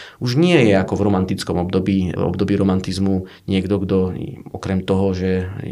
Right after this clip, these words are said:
zarába alebo nejak sa činorodo prejavuje, ale môže sa prejavovať aj vášnivo a emocionálne, hlavne keď ide o nejaké jeho záujmy.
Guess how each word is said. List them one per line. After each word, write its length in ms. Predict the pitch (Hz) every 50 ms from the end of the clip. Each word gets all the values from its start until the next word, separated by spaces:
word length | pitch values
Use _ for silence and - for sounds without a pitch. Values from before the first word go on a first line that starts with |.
| 78 - - - 87
zarába 560 | 90 95 95 98 95 95 - 92 95 92 90
alebo 240 | 92 90 92 90 90
nejak 240 | 92 92 92 90
sa 240 | - - - 87 -
činorodo 880 | - - 110 101 98 95 95 92 92 95 95 92 92 95 - - - -
prejavuje, 640 | 95 95 98 98 95 95 101 101 104 101 101 101 - - - - -
ale 240 | 107 107 104 107 104
môže 320 | 107 107 110 107 101 104 101
sa 160 | - 107 -
prejavovať 560 | - 110 104 101 101 98 95 98 95 95 92
aj 80 | 92 95
vášnivo 480 | 98 98 92 - - 104 95 98 95
a 160 | 92 87 87
emocionálne, 880 | 90 98 98 98 - - 104 104 104 104 104 107 107 110 110 117 117 107 95 90
hlavne 320 | 90 98 98 101 98 95
keď 140 | 98 95 90
ide 200 | 95 95 95 98 92
o 80 | 92 95
nejaké 480 | 98 98 92 92 92 - - 95 95
jeho 160 | 95 95 95
záujmy. 640 | 90 95 92 92 92 101 101 101 107 123 135 143 139